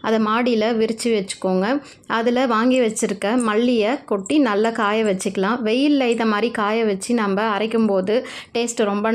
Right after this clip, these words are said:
நல்லா இருக்கும். அதுவும் இல்லாம சீக்கிரமா கெட்டு போகாம இருக்கும். இப்போ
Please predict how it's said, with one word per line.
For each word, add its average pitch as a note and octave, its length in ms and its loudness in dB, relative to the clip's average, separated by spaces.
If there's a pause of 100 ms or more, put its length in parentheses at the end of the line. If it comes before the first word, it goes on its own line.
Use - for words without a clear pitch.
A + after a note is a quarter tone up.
நல்லா G3+ 260 2
இருக்கும். B3+ 260 0 (100)
அதுவும் A#3 200 2
இல்லாம A3+ 300 0
சீக்கிரமா A#3 420 0 (100)
கெட்டு G#3+ 300 -4
போகாம G#3 480 0
இருக்கும். G3 340 -2 (600)
இப்போ B3 120 0